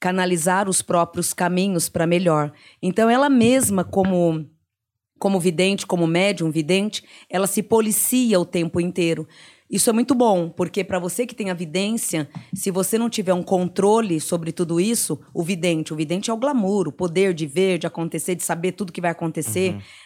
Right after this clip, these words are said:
Speaker 1: de repente tá com todo mundo, mas saber quem é quem. Então é uma dádiva ali. Então isso, se de repente você usar o ego, a arrogância, né, você se torna uma pessoa muito prepotente.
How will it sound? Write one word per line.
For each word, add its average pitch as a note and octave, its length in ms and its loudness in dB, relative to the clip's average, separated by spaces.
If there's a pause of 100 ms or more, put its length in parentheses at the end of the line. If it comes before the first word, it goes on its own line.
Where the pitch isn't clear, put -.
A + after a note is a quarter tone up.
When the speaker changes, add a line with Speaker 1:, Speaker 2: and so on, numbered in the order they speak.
Speaker 1:
de F3+ 80 0
repente F#3+ 400 0
tá F#3 80 -2
com F#3 160 -4
todo F3+ 240 -2
mundo, F#3+ 280 0
mas E3+ 160 -2
saber F3 280 -2
quem F3+ 200 -2
é E3+ 60 -2
quem. F#3+ 420 -2 (300)
Então F#3 240 2
é G3+ 60 2
uma C4 180 0
dádiva F#3 640 0
ali. D3 320 -2 (260)
Então G#3 360 0
isso, A#3+ 320 0
se F3+ 100 -6
de F3+ 80 -2
repente F#3 380 -2
você F3+ 240 -4
usar E3+ 240 0
o D#3+ 120 2
ego, F3+ 320 2
a E3+ 40 2
arrogância, E3 840 -2 (380)
né, F3+ 260 2
você F#3 240 -2
se F#3 160 -2
torna G3+ 260 2
uma F#3+ 80 0
pessoa F#3 280 -2
muito F3+ 160 -4
prepotente. F#3+ 880 -2